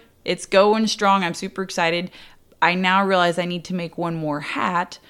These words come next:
for little baby Hazley. Not that she'll wear it right now. She's only three months, so she'll just cry and rip it off. But at some point in time, she's gonna need a hat. So I have time on my side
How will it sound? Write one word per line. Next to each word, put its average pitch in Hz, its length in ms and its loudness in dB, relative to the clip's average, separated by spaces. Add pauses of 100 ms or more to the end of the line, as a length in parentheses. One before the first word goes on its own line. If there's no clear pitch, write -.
(140)
for - 180 -8
little 156 240 -2
baby 151 340 -6
Hazley. 160 880 -6 (260)
Not 175 180 -4
that - 160 -6
she'll 156 180 -4
wear 156 200 -2
it 110 40 -4
right 107 180 -6
now. 135 160 -4
She's 147 200 -10
only 147 140 -6
three - 180 -14
months, 143 280 -10
so 143 80 -12
she'll 147 180 -8
just - 240 -14
cry 139 300 -4
and 147 120 -8
rip 147 160 -12
it 147 80 -4
off. - 240 -8
But 185 140 4
at 156 100 -2
some 247 180 2
point 233 160 2
in 208 60 0
time, 202 220 2
she's 160 220 -6
gonna 156 160 -4
need 147 180 -6
a - 20 -8
hat. - 360 -6
So 180 180 0 (200)
I 185 80 8
have 196 120 2
time 277 160 2
on 247 100 6
my 202 120 6
side 165 460 2